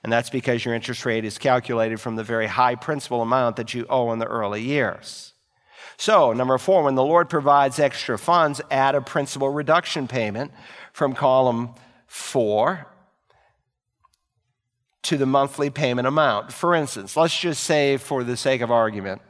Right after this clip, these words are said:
you're getting ready to make your first payment on a brand new house.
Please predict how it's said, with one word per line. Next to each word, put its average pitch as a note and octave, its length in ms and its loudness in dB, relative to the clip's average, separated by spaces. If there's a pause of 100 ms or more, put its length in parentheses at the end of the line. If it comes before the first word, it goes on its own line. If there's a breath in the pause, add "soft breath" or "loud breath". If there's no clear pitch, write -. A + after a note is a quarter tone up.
(1300)
you're C3+ 140 -4
getting C3+ 260 2
ready C3 200 2
to A#2+ 40 -2
make A#2+ 260 0
your A#2 140 -4
first B2 420 -6
payment G2+ 420 -6 (500 loud breath)
on A2+ 120 0
a A2+ 40 -2
brand A#2+ 320 -2
new A2 120 -4
house. - 680 -6